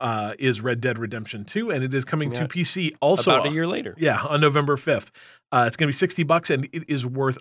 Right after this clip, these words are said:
Speaker 1: literally every single penny. Go buy this game if you're on a P C. It's gonna have four Ks and frame rates and,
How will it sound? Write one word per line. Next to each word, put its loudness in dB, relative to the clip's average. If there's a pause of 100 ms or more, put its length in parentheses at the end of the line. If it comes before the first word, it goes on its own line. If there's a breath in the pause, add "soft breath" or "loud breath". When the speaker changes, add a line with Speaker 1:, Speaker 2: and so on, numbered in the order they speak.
Speaker 1:
literally 2 (120)
every -2
single -2
penny. -10
Go -12
buy -8
this -14
game -12
if -18
you're -12
on -12
a -20
P -16
C. -16
It's -20
gonna -14
have -14 (540 soft breath)
four 6
Ks 6
and -2 (200)
frame 0
rates -2
and, -4